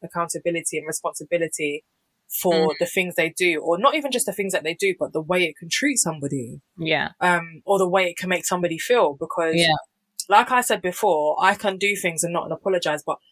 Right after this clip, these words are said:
Speaker 1: I know what, I know what in those types of, type, in those types of circumstances, I'm not talking about literally damaging somebody or something that can really damage somebody. I'm not talking about things like that. I'm just talking about decisions I might need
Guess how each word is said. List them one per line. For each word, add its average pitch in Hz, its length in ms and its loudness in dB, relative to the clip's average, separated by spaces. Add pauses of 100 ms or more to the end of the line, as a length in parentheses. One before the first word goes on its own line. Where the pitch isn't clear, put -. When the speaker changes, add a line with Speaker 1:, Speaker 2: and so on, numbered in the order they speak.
(140)
Speaker 1:
I 185 160 4
know 180 540 2
what, 170 340 2
I 190 120 6
know 208 180 6
what 185 200 -4
in 196 180 -6 (200)
those 226 240 4
types - 340 0
of, 185 160 0 (180)
type, - 180 0 (200)
in 196 80 -6
those 233 180 4
types - 220 -4
of 185 60 -6
circumstances, 160 760 -2 (300)
I'm 180 100 0
not 202 200 0
talking 196 360 0
about 156 380 0 (200)
literally 175 460 0
damaging 170 460 0
somebody 151 340 -2
or 151 80 0
something 175 320 -2
that 151 140 -6
can 165 120 -16
really 156 380 -4
damage 165 320 0
somebody. 151 420 -2
I'm 160 140 -2
not 175 180 -2
talking 180 320 -2
about 156 280 -4
things 156 180 -10
like 143 160 -2
that. 156 160 0 (320)
I'm 180 140 0
just 180 200 0
talking 190 300 -2
about 151 180 -4
decisions 165 440 -2
I 160 80 2
might 151 200 -2
need - 140 -18